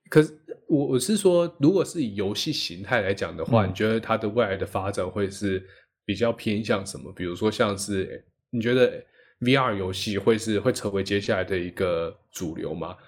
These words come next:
Speaker 2: 除非它真的能够让，呃，大家在V R世界里面的那个感觉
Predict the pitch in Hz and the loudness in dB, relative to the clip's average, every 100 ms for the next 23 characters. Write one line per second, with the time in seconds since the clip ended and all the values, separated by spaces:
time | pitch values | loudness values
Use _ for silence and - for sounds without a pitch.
0 | - _ _ _ _ _ - 120 120 135 | -20 _ _ _ _ _ -4 0 4 4
1 | 135 131 127 123 117 - 107 113 104 92 | 4 2 -2 -2 -2 0 0 2 2 0
2 | 87 95 95 92 113 104 98 104 101 87 | -2 -2 -2 0 2 2 2 2 2 0
3 | 87 87 - - _ - 101 90 87 87 | -4 -10 -14 -20 _ -4 0 2 2 0
4 | 92 - - - 110 113 107 104 - 110 | -2 -6 -6 0 2 4 2 0 0 2
5 | 95 92 104 107 92 90 92 - 104 104 | 2 -2 -2 2 2 2 -2 -4 -4 -4
6 | 90 87 95 92 87 95 95 90 101 85 | -4 -2 -2 -2 -2 -4 -4 -2 -2 -2
7 | 85 - - 90 | -4 -4 -4 -4